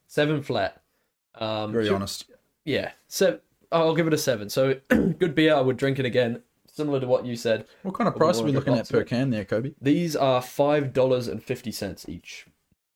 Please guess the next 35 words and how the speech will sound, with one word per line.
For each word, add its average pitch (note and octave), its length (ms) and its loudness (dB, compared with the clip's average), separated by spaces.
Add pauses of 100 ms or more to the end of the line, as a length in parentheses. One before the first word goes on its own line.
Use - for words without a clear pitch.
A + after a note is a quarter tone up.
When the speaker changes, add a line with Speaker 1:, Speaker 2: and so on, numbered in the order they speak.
(760)
Speaker 1:
That's - 160 -2
Speaker 2:
Yes. - 60 -12
Speaker 1:
New A#2+ 100 -2
Zealand, B2+ 360 -2
so A2 260 -2
in G#2 160 -2
U A2 180 -2
S G#2 140 -6
dollars, G2+ 280 -4
that's - 180 -8
about F#2+ 440 -8
three, A2 400 -10 (340)
three A2+ 140 -8
dollars, - 340 -10 (560)
three A#2 420 -6 (120)
U A2+ 160 -6
S A2 100 -10
dollars A2 300 -2
for A2 140 -8
a G2+ 40 -8
can. B2+ 380 -4 (400)
Um, F#2+ 400 -4 (180)
Speaker 2:
We G#2 140 -4
always G2+ 300 -4
convert G2 420 -6
everything G2 400 -10
into G2 180 -10
U F#2+ 160 -10
S G#2+ 100 -12
dollars. - 200 -6
Speaker 1:
yeah, D3+ 100 4
just C#3+ 240 -2
'cause, D3+ 300 -2 (440)
you A#2 80 -4
know, G#2+ 180 -8